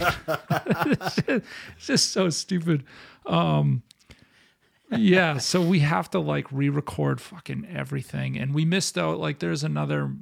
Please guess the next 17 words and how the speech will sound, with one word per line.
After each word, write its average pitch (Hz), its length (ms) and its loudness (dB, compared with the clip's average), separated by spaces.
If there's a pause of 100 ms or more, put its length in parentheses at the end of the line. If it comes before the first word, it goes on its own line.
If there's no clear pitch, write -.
(420)
big 151 260 0
thing. 143 640 -4 (760)
Every 165 500 2
zombie's 135 520 -2
supposed - 340 -6
to 147 60 -14
be 131 140 -8
saying, 123 760 -8
"Brains, - 760 -8
brains," 131 680 -8
and, 147 300 -2
and 143 200 -2
just, - 360 -2
like, 135 220 -8
nobody's 131 560 -8
doing 123 300 -10
it. - 60 -16